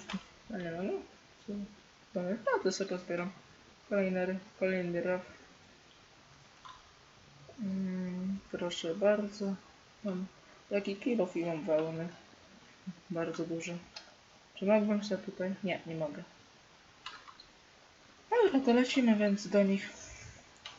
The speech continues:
A jakby to powiedzieć, to jest ostatnia ręka, bo... Wiecie, dziesięć, powyżej dziesięciu minut nie mogę,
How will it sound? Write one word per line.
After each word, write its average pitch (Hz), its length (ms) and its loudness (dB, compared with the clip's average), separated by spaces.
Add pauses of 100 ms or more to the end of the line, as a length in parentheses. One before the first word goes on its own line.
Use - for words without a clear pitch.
(1040)
A 226 40 4
jakby 214 280 6
to 214 140 0
powiedzieć, 214 320 2
to 214 60 0
jest 208 160 2
ostatnia 202 440 6
ręka, 185 440 2
bo... 175 260 -2 (1500)
Wiecie, 175 320 -6
dziesięć, 196 520 -4
powyżej 269 540 12
dziesięciu 240 560 10
minut 233 300 10
nie 233 160 12
mogę, 190 540 12